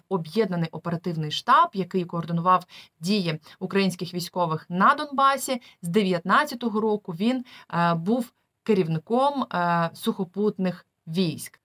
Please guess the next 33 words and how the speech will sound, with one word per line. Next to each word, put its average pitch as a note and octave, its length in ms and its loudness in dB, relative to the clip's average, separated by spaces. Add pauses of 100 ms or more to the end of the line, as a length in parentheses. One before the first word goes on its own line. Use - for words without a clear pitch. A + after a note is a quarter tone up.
(160)
Ну F4+ 160 0
і A#3+ 240 6 (300)
те, E4+ 180 4
з - 80 -4
чого G#3 220 2
ми F3 120 2
починали, C4 580 2
його G3 160 2
військова F#3 380 0
біографія, G3 720 2
це F3 120 -12
те, F#3+ 140 -2
що F#3 160 -4
на E3+ 80 -2
початку F3 400 -4
повномасштабного E3 920 -2
вторгнення, A#3+ 960 2
а, E3 340 -2
він A3+ 280 2
був F#3+ 260 -2
відповідальним E3+ 640 -4
саме E3+ 380 -4
за F3 200 0
оборону, E3 580 -4 (300)
а, E3 100 -6
української F3 580 -2
столиці, A#3+ 760 -4 (280)
за E3 120 -4
що G#3+ 180 -2
й G3+ 40 2
отримав, F#3 540 -2
а, D#3+ 320 0
звання, F3 540 0